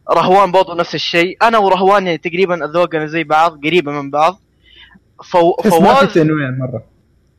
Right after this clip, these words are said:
Speaker 1: إيه، ف-، فواز جاء عندنا في الحلقة، طرح لنا ألعاب من، من قبل شهور وقاعد يتكلم عنها، وألعاب ما إحنا ما تهمنا،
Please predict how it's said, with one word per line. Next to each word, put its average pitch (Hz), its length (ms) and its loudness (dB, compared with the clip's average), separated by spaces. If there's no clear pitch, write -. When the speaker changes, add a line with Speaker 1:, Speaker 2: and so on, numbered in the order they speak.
Speaker 1:
إيه، 190 180 4
ف-، 170 140 -6
فواز 196 840 2
جاء 247 320 2
عندنا 208 300 0
في - 80 -16
الحلقة، 214 380 -4
طرح 226 320 -2
لنا 180 260 0
ألعاب 185 320 2
من، 165 260 -12
من 165 80 -10
قبل 202 300 0
شهور 220 400 0
وقاعد 170 260 -2
يتكلم 180 380 -4
عنها، 175 260 -2
وألعاب 180 500 -2
ما 240 80 -8
إحنا 214 180 -8
ما 214 120 -2
تهمنا، 220 500 -2